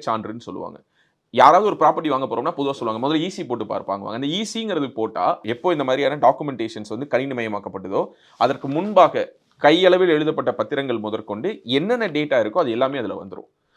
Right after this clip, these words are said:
எப்போது முதன் முதலாக அந்த நிலத்துக்கென்று பட்டா வாங்கப்பட்டது, அது பட்டா பெறுவதற்கு முன்பாக என்னவாக இருந்தது, அதுல, அது வந்து என்ன நிலம், நஞ்சையா, புஞ்சையா, அது என்ன அடிப்படையில் பிரிக்கப்பட்டிருக்குது, இது போன்ற அனைத்து விதமான தகவல்களும் அந்த ஈசியில வந்துரும். அந்த ஈசியில அந்த வில்லங்க சான்று தான், என்கும்பரன்ஸ் சர்டிஃபிகேட் is nothing but வில்லங்க சான்று.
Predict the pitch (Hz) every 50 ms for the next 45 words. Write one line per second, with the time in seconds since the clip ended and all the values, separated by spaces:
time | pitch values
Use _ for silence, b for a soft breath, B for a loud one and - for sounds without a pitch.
0 | _ _ - 110 117 - - 180 175 165 143 139 139 135 127 127 127 127 131 151
1 | 143 127 117 110 113 117 127 117 110 113 107 117 123 - 104 101 123 120 107 98
2 | 95 95 104 101 98 95 107 101 107 110 98 110 104 - 135 131 127 113 113 113
3 | 113 104 101 104 104 101 98 107 117 120 101 101 107 107 101 98 98 92 92 92
4 | 92 92 95 98 95 - _ _ _ _ - 101 104 107 101 101 101 101 98 95
5 | 80 - - 104 104 107 110 120 139 131 117 123 135 135 113 104 101 107 107 104
6 | 101 101 104 104 107 101 104 107 - - 98 92 - 92 95 98 101 104 101 107
7 | 107 110 123 143 156 143 120 113 131 143 139 135 131 117 110 104 - 104 110 104
8 | 107 90 82 95 - 87 82 - 82 87 95 101 - - _ _ _ _ - 127
9 | 131 143 147 165 190 196 175 139 123 147 190 226 240 233 233 214 185 170 151 139
10 | 123 - 117 123 143 135 120 147 208 202 156 135 127 135 151 151 - 127 107 95
11 | 98 98 - - 90 - - 110 120 131 156 185 - 175 170 202 240 190 135 131
12 | 147 180 208 214 214 - - 165 151 135 123 117 107 - - - 101 113 110 139
13 | 131 139 139 139 143 127 123 127 139 151 165 147 131 123 123 135 139 180 180 156
14 | 147 143 139 123 - 98 92 90 -